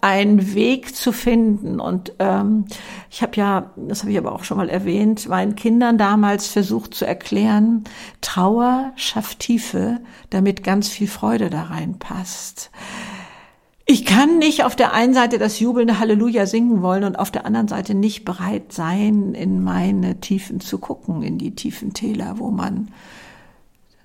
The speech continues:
immer mal wieder drin sitzt, weil etwas gerade sehr, sehr schmerzhaft ist. Und dann gehört für mich dazu, heute aber auch erst, dass wir uns selber dafür mal so eine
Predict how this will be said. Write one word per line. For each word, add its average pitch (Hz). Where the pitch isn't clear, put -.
immer 202
mal 151
wieder 156
drin 175
sitzt, -
weil 156
etwas -
gerade 151
sehr, -
sehr 139
schmerzhaft -
ist. -
Und 196
dann 185
gehört 208
für 180
mich 208
dazu, 254
heute 190
aber 147
auch -
erst, 220
dass -
wir 208
uns 214
selber 254
dafür 190
mal 175
so 180
eine 180